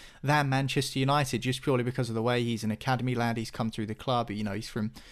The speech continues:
South Manchester. Um, he's had a bad season, there's no doubt about it. He's n-, he's not been great this year, but i-, is that all it is?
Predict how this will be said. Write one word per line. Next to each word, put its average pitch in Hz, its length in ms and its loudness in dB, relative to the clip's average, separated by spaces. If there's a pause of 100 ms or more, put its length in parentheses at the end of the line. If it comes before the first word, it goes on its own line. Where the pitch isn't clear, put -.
South 120 340 2
Manchester. 127 800 2 (360)
Um, 120 460 2 (220)
he's 165 220 2
had 226 140 8
a 180 60 6
bad 139 240 8
season, 127 380 2
there's 107 160 -2
no 120 120 2
doubt 110 260 2
about 120 360 2
it. - 60 -4
He's 113 200 -8
n-, 123 120 -6
he's 127 140 -4
not 135 140 0
been 120 120 -2
great 127 320 2
this - 200 -2
year, 107 300 -2
but 123 300 2
i-, - 160 -8
is 135 180 -2
that 190 240 8 (460)
all 151 320 6
it 143 120 6
is? 113 460 0